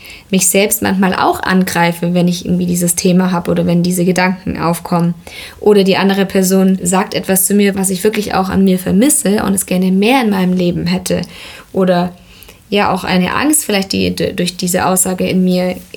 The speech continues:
ausgelöst wird, die einfach nur noch bestärkt wird, indem die andere Person das sagt. Und dass du in dem Moment gar nicht anfängst, der anderen Person die Schuld zuzuschieben, also deiner Familienmitglied die Schuld zu geben, dass sie das jetzt gerade gesagt hat,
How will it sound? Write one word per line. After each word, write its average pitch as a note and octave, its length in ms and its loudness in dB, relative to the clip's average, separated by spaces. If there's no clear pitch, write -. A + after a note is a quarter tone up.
ausgelöst F3+ 720 -2
wird, F3 220 0
die F#3 200 -2
einfach F#3 280 -2
nur G3 100 2
noch F#3+ 160 0
bestärkt B3 560 0
wird, F#3 100 -2
indem F3+ 280 0
die F3+ 100 -2
andere F#3 320 0
Person F3+ 380 0
das F3 160 0
sagt. F#3+ 320 -2
Und G3 80 -2
dass F#3+ 160 0
du F#3 100 -4
in F#3 80 2
dem G#3 120 2
Moment G3+ 260 0
gar G3+ 140 -2
nicht G3 180 -4
anfängst, G3 380 -2
der - 120 -2
anderen G3 300 0
Person F#3 560 0
die F3+ 80 -2
Schuld D#4+ 380 0
zuzuschieben, F#3 760 0
also F3+ 180 -2
deiner F3+ 360 -2
Familienmitglied F#3+ 680 2
die F3 80 -2
Schuld C4 280 0
zu A#3+ 100 -2
geben, F#3+ 500 0
dass G3 180 0
sie F#3+ 80 -2
das F#3 140 -2
jetzt F3 140 -4
gerade F3+ 280 0
gesagt F3 400 -4
hat, G3 180 -2